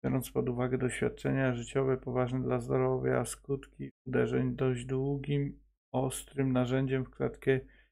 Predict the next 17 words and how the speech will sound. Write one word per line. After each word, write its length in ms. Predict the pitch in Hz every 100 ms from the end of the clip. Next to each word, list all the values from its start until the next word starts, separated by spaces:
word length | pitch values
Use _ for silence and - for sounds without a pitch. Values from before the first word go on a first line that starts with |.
| _ _ -
piersiową 500 | 135 - 139 127 123
nie 240 | 123 131 147
ulega 500 | 156 147 147 139 - - _ _ _ _ _ 127
zatem 500 | 123 131 127 123 123 - _ _ _ _ _ _ _ _ _
z 180 | _ -
całą 160 | 135 131
pewnością 580 | 120 120 135 - 127 123
wątpliwości, 840 | 123 120 - 127 131 131 - 135
że 260 | 131 -
oskarżony 1040 | - 165 160 - 170 156 143 165 165 165 156
działał 480 | 147 151 151 147 147
z 80 | 143
zamiarem 440 | 143 143 143 143
bezpośrednim 1160 | 139 - 147 131 143 139 135 135 139 139 139 135
spowodowania 800 | - 139 135 135 131 135 135
ciężkich 520 | - - 135 - - -
obrażeń 540 | 135 135 131 135 131